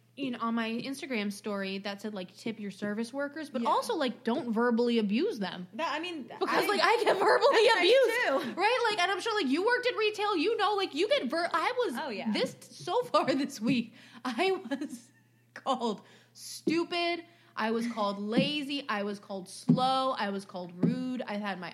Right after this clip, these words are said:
Speaker 1: eye, people roll their eyes at me and all this stuff, and <laughs> it's fucking Wednesday.
Speaker 2: I
Speaker 1: <laughs> I was off Sunday.
Speaker 2: Well, hopefully the rest of your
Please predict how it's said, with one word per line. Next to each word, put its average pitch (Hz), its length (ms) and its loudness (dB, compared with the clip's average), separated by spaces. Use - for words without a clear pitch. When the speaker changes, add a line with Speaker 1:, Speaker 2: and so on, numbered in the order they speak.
Speaker 1:
eye, 277 280 0
people 190 220 -4
roll 175 140 -6
their - 140 -12
eyes 339 300 2
at 330 80 -12
me 330 120 -4
and 302 160 -6
all 311 180 2
this 302 180 -8
stuff, 247 360 0
and 285 180 -2
<laughs> - 40 -20
it's 277 300 -6
fucking 302 540 -2
Wednesday. 196 760 0
Speaker 2:
I 262 100 0
Speaker 1:
<laughs> - 420 -6
I 494 280 6
was - 60 2
off 539 460 6
Sunday. 320 680 2
Speaker 2:
Well, 427 120 -4
hopefully 427 400 -6
the 349 100 -10
rest 285 240 -4
of 285 100 -12
your 285 140 -6